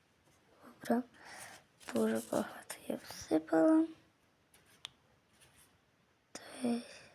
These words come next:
І дехто мене питав: «Ти що, береш просто і з-, копіюєш когось?» Ні, я не копіюю, я роблю все чисто сама.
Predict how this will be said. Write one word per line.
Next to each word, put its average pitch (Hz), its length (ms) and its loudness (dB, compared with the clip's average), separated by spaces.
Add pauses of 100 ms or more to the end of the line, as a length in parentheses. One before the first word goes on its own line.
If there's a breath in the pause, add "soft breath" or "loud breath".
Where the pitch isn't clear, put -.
(1600 soft breath)
І 254 60 6
дехто 285 460 12
мене 269 340 12
питав: 269 420 6 (720 loud breath)
«Ти 392 300 10
що, 359 640 12 (500 loud breath)
береш 330 640 12
просто 339 640 6 (100)
і 320 240 12 (420 loud breath)
з-, 285 460 12 (160)
копіюєш 311 840 6
когось?» - 400 -2 (140)
Ні, 226 320 6
я 233 160 10
не 330 80 10
копіюю, 220 640 4
я 330 220 4
роблю 240 380 4 (360 loud breath)
все - 280 12 (200)
чисто - 800 6
сама. 226 800 2